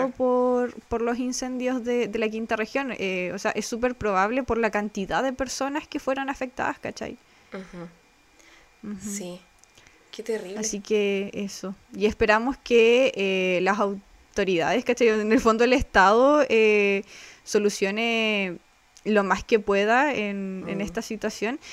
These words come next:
Speaker 2: Pero también he visto que hay hartas como campañas, hartas, em, hartos influencers y hartas personas haciendo como campañas,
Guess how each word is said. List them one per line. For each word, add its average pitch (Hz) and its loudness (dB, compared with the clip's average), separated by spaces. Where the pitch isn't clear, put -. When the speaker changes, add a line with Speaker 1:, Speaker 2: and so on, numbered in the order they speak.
Speaker 2:
Pero 214 4
también 226 0
he 240 4
visto 262 -2
que 254 2
hay 240 4
hartas 254 -2
como 247 -6
campañas, 220 2
hartas, 202 2
em, 175 -4
hartos 208 0
influencers 214 -2
y 196 4
hartas 214 0
personas 233 -4
haciendo 240 -2
como 240 -4
campañas, 233 0